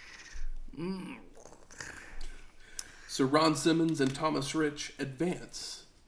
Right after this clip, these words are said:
Speaker 2: to the Battle Bowl.
Speaker 1: I mean, you know, if Ronnie didn't make it, then I would have just turned the show off.
Speaker 2: I do have one sad piece of news. It's P N News's last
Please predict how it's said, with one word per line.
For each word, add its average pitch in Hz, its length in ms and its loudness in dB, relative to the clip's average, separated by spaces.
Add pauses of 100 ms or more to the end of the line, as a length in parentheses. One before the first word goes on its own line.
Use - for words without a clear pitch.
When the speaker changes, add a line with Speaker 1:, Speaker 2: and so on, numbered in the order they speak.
(100)
Speaker 2:
to - 140 0
the 117 100 0
Battle 127 320 0
Bowl. - 280 -8 (420)
Speaker 1:
I 120 40 -4
mean, 110 320 -4 (160)
you 139 120 -6
know, - 220 -12 (560)
if - 80 -14
Ronnie 139 240 4
didn't 135 240 4
make 123 200 4
it, 123 160 2
then 120 120 0
I 113 60 0
would 113 160 -2
have 107 80 -8
just 104 200 -10
turned 127 260 2
the 120 40 2
show 117 300 4
off. 110 400 2 (460)
Speaker 2:
I 123 60 2
do 139 180 10
have 127 160 4
one 123 220 4
sad 123 420 0
piece 123 200 2
of 117 100 -2
news. 143 600 0 (920)
It's 135 180 -4
P 156 300 6
N 170 180 8
News's 120 640 2 (400)
last - 640 -6